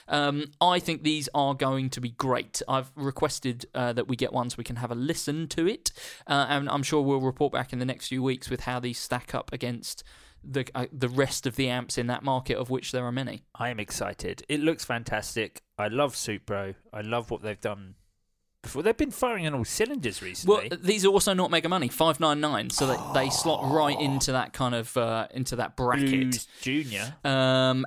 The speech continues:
Speaker 1: and, uh, yeah, be very interested to see how they stack up with the rest of the amps at that kind of price point.
Speaker 2: Super exciting indeed. Now, something that we'll just touch upon briefly, because as Mark, you pointed out before the podcast, these, uh,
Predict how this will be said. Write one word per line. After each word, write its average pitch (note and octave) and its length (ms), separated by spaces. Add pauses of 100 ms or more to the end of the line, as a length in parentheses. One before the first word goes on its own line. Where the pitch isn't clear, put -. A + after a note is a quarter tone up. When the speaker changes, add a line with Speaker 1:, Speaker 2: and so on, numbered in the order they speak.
(100)
Speaker 1:
and, D3 600
uh, D3+ 240
yeah, G3+ 200
be C#3+ 160
very E3 280
interested C#3+ 460
to - 60
see C#3+ 240
how C3 160
they B2+ 80
stack B2 300
up A#2+ 220
with B2+ 280
the B2+ 80
rest A#2+ 240
of A#2 80
the A#2 80
amps A#2 340
at B2 120
that A#2+ 160
kind B2 140
of A#2+ 60
price A#2+ 220
point. A#2 240 (100)
Speaker 2:
Super A#2+ 600
exciting F#2 680
indeed. G2+ 500 (220)
Now, B3 260
something F#3+ 340
that E3+ 80
we'll D#3 120
just - 280 (300)
touch - 300
upon A#2+ 320
briefly, A2 400
because G#2+ 280
as F#2 140 (320)
Mark, G2 320
you G2+ 60
pointed G2 340
out F#2 200
before G2+ 400 (400)
the A2+ 60
podcast, G#2+ 500
these, B2+ 280
uh, A2 240